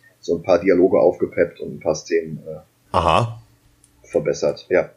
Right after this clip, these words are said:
Speaker 1: Er hat das später in einem Interview gesagt. Geplant war, hier die Erwartungen aufzubauen und dann quasi wie so ein Luftballon zerpuffen zu lassen. Dass er sa-, dass sie halt sagt,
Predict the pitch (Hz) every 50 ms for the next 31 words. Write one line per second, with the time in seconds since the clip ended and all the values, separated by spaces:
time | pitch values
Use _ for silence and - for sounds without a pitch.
0 | _ _ _ - - 117 120 120 120 117 - - - 107 107 113 - 123 104 -
1 | 98 113 - 123 101 98 98 90 90 85 85 87 85 78 - - - - - _
2 | _ _ _ _ _ _ - - 113 107 - - - 113 104 101 110 143 175 185
3 | - - 98 95 101 127 175 240 - _ _ _ _ _ _ - - - 139 139
4 | 139 123 104 113 175 196 - _ _ _ _ - 107 95 - 117 135 120 113 -
5 | 104 120 143 165 165 147 127 113 107 - - 107 104 104 - - - - 107 92
6 | 98 92 95 98 113 143 190 - - _ _ _ _ _ _ _ _ _ _ _
7 | _ _ _ _ _ _ _ _ - 120 120 117 127 123 135 127 - 127 117 127
8 | 123 127 123 123 127 120 127 120 120 123 123 - 120 110 110 110 - - 117 117
9 | - 113 - 117 95 - 85 80 73 69 - - 82 78 80 - - 110 101 104
10 | 98 - _ - 107 101 - 127 120 120 123 117 120 123 117 113 -